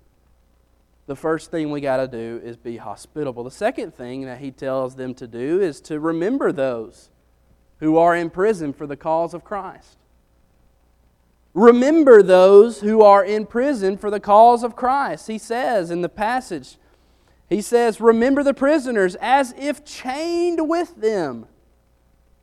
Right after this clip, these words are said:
those who are mistreated, since you are, yourselves are in the body also." So he says that we must remember those who are in prison for the cause of Christ.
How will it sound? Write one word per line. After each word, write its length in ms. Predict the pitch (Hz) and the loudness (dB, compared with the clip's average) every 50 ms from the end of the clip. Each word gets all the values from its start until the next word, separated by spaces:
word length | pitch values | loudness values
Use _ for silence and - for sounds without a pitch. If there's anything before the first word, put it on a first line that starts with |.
| _ _ _ _ _ _ | _ _ _ _ _ _
those 480 | - 180 220 247 269 302 311 311 269 - | -2 2 6 8 8 8 6 2 -2 -2
who 140 | 285 269 | 0 2
are 140 | 269 262 254 | 4 4 4
mistreated, 640 | 254 262 247 - - - - 247 277 294 277 226 190 | 2 -2 -6 -8 -12 -12 -8 -6 -4 -4 -2 -4 -6
since 320 | - - 233 233 220 - - | -6 -8 -12 -12 -12 -12 -14
you 240 | 202 220 254 254 240 | -12 -10 -4 0 0
are, 140 | 233 208 | 0 0
yourselves 680 | 165 190 208 208 202 - - 226 240 262 254 233 - - | -2 -6 -8 -8 -8 -8 -8 -6 -4 -2 -2 -2 -2 -4
are 140 | 202 180 196 | -4 -2 -2
in 80 | 196 | -2
the 80 | 196 185 | -2 -2
body 300 | 180 190 196 190 185 180 | 2 4 4 4 4 2
also." 580 | 185 196 226 254 240 - 202 156 135 120 - _ _ _ _ _ _ _ _ _ _ _ _ _ _ _ _ _ _ _ _ _ _ _ _ _ _ _ _ _ _ _ _ _ _ | 2 2 2 0 -2 -6 -10 -10 -10 -10 -12 _ _ _ _ _ _ _ _ _ _ _ _ _ _ _ _ _ _ _ _ _ _ _ _ _ _ _ _ _ _ _ _ _ _
So 160 | - 220 233 | -2 0 0
he 80 | 247 226 | 0 0
says 340 | - - 262 277 277 233 | 0 0 2 2 2 2
that 160 | 208 233 196 226 | 0 -6 -4 -4
we 100 | 269 285 | -4 -2
must 300 | 277 269 262 247 - 220 | -2 -2 -2 -4 -6 -10
remember 680 | 220 240 233 226 202 208 247 285 294 269 262 226 202 | -10 -8 -6 -4 -2 -2 0 0 0 2 4 2 2
those 380 | 180 180 190 196 202 208 208 - | 4 4 4 6 6 6 4 2
who 160 | 233 220 208 | -6 -2 0
are 140 | 202 196 196 | 0 0 0
in 100 | 196 190 | -4 -8
prison 400 | - 202 214 233 247 220 208 190 | -6 -2 -2 -2 -2 -4 -8 -10
for 120 | - 202 | -10 -8
the 100 | 185 185 | -8 -8
cause 380 | - - 208 214 226 226 214 208 | -2 2 4 6 6 6 4 0
of 100 | 202 - | -6 -8
Christ. 600 | - 220 220 233 233 226 190 151 _ - _ _ | -6 -4 -4 -4 -4 -6 -12 -14 _ -20 _ _